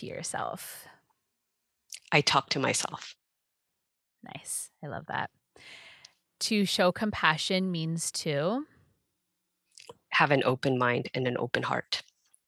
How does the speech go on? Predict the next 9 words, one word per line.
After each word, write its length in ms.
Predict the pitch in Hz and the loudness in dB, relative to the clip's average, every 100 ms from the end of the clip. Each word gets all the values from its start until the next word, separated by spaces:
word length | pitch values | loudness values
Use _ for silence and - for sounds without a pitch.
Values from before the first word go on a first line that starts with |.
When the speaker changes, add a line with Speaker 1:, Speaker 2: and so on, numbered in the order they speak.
| _ _ _ _ _ | _ _ _ _ _
Speaker 1:
Nice. 380 | - - - - _ - - - - _ | -20 -16 -16 -16 _ -20 -20 -20 -20 _
I 120 | 185 | 0
feel 220 | 160 175 | 2 2
most 380 | 170 175 185 - | 4 6 4 2
creative 840 | - 214 185 156 156 170 202 214 - | -4 0 2 4 4 6 4 2 -2
when 360 | 170 160 160 - | 0 0 0 -2
I? 540 | 143 135 156 247 330 359 _ _ _ _ _ _ _ _ - - | 0 0 0 -2 -6 -12 _ _ _ _ _ _ _ _ -12 -4
Speaker 2:
Sing. 540 | - - 170 131 139 - _ _ _ _ _ _ _ _ _ _ _ _ _ - | 0 6 8 6 2 -6 _ _ _ _ _ _ _ _ _ _ _ _ _ -16
Speaker 1:
Nice. 1200 | 151 175 302 415 285 175 160 143 143 147 - - | -10 -4 -2 0 2 2 4 2 0 -2 -4 -8